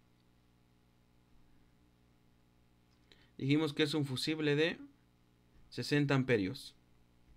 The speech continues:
De sesenta amperios, con la letra F. Ahora bien,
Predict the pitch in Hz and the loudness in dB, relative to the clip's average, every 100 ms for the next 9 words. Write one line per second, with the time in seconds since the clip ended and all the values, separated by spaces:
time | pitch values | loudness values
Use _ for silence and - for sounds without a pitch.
0 | - _ _ _ _ _ _ _ _ - | -20 _ _ _ _ _ _ _ _ -10
1 | 101 107 - 139 139 - 120 110 107 117 | -8 -6 0 0 0 -4 -4 -2 0 0
2 | 90 - - _ - 101 101 117 117 131 | -2 -8 -14 _ -10 -6 -4 -4 -4 -4
3 | - 113 110 - - _ _ _ _ _ | -2 -2 -4 -8 -14 _ _ _ _ _
4 | _ _ _ _ _ - - 113 113 110 | _ _ _ _ _ -14 -4 0 2 0
5 | 87 | -2